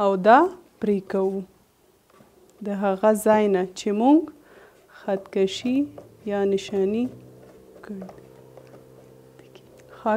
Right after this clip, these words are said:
ګرانو شاګردانو، داسو-، داسې د بیاتې سره دا قینچي کوو. لږ مشکل ده ځکه چې دا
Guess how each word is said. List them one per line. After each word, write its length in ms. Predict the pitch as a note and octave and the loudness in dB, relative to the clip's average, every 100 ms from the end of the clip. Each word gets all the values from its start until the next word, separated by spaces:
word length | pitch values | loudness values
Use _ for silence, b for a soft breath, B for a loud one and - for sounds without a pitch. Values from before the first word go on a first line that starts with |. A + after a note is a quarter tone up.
| A3 | 0
ګرانو 260 | A3 A#3+ B3+ | 0 -2 -2
شاګردانو، 560 | - B3 B3 B3 B3 B3 G#3 A3 | -2 0 0 0 -2 -2 -2 -2
داسو-، 460 | A3+ - B3+ C4 - - G#3+ | -2 -4 -4 -6 -10 -10 -2
داسې 320 | A3+ A#3 - C4+ C4+ - - - - - - - - - - - - - - - | 0 0 -2 -2 -4 -12 -20 -20 -20 -20 -20 -20 -20 -20 -20 -20 -20 -20 -18 -8
د 20 | G#3 F#3+ | -6 -4
بیاتې 380 | G3+ G#3 A3 C4 B3+ | 0 0 0 -4 -4
سره 240 | C4 B3+ C4+ C4 - A3 | 0 0 0 -4 -8 -2
دا 100 | A3+ C4 C4 _ - - | -2 -2 -6 _ -20 -8
قینچي 360 | G3+ G3 F#3 G3+ | -4 -4 -4 -8
کوو. 200 | - G3+ G#3 G#3+ | -6 -6 -4 -4
لږ 120 | A#3 A#3 | -4 -4
مشکل 380 | G#3+ - - B3+ C4 | -8 -8 -2 0 2
ده 100 | C#4 C#4 - - G#3+ | 0 -2 -8 -12 -2
ځکه 220 | A#3+ C4+ C4+ | 0 2 0
چې 80 | A#3 G3 | 0 2
دا 100 | A#3 | 4